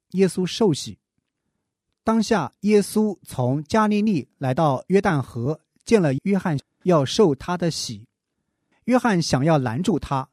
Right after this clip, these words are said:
说：“我当受你的洗，你反倒上我这里来吗？”耶稣回答说：“你暂且许我，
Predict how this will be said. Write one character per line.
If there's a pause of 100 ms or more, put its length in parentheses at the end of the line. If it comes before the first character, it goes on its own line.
(140)
说 (300)
：“我
当
受
你
的
洗， (140)
你
反
倒
上
我
这
里
来
吗？” (640)
耶
稣
回
答
说 (220)
：“你
暂
且
许
我，